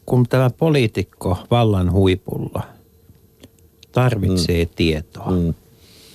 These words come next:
Speaker 1: niin miten poliitikon pitäisi järjestää, kun tuota, siis filosofeista on, on tullut vähän niin kuin rokkitähtiä.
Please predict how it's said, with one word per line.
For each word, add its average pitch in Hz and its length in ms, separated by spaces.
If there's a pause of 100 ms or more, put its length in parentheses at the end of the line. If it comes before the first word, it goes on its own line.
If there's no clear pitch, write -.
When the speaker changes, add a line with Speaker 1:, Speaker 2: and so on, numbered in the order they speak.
(320)
Speaker 1:
niin 120 100
miten 170 460 (140)
poliitikon 101 640
pitäisi 95 640
järjestää, 90 720
kun - 140
tuota, 95 320 (800)
siis - 180
filosofeista 135 880 (540)
on, 127 240 (100)
on 143 140
tullut 127 300
vähän 113 180
niin 104 100
kuin 117 120
rokkitähtiä. - 960